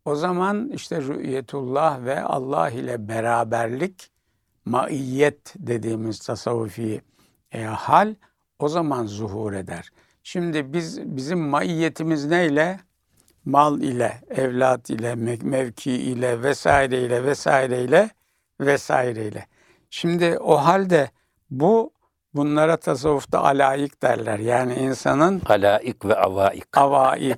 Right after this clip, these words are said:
Speaker 2: <laughs>
Speaker 1: İnsanı güzelliklerden, iyiliklerden, hayırlardan alıkoyan ayak bağı
Speaker 2: Evet.
Speaker 1: diyelim bugünkü tabirle.
Speaker 2: Şimdi hocam, e, gerçekten çok güzel gidiyor sohbet de. Ama sohbetimizin sonuna geldik.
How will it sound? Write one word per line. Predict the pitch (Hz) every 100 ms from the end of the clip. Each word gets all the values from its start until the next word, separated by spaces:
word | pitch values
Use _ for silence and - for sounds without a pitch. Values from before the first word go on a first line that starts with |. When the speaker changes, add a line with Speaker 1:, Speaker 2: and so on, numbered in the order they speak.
| - 139
Speaker 2:
<laughs> | - _ -
Speaker 1:
İnsanı | 185 185 151 151 143 170 214 226 - _ _ _
güzelliklerden, | 135 135 143 156 147 139 - 143 143 127 139 147 151
iyiliklerden, | - 147 147 135 131 - 143 135 127 127
hayırlardan | 120 135 143 139 131 135 123 160 202 208 - _ _ -
alıkoyan | 139 156 156 151 143 175 202
ayak | - 139 147 156 _
bağı | 127 117 117 101 - _ _ _ -
Speaker 2:
Evet. | 92 104
Speaker 1:
diyelim | 123 123 117
bugünkü | 120 120 110 -
tabirle. | 120 120 117 131 165
Speaker 2:
Şimdi | 208 107 113 107 92
hocam, | 98 98 113 87 _ _ -
e, | 90
gerçekten | 87 98 - - - 120 - -
çok | - 92 -
güzel | 92 92
gidiyor | 85 78 82
sohbet | - - - 156 -
de. | - - - _ _ _
Ama | - 95 110
sohbetimizin | - 104 - 98 - 92 98
sonuna | 101 - 98 95 95
geldik. | 87 82 - -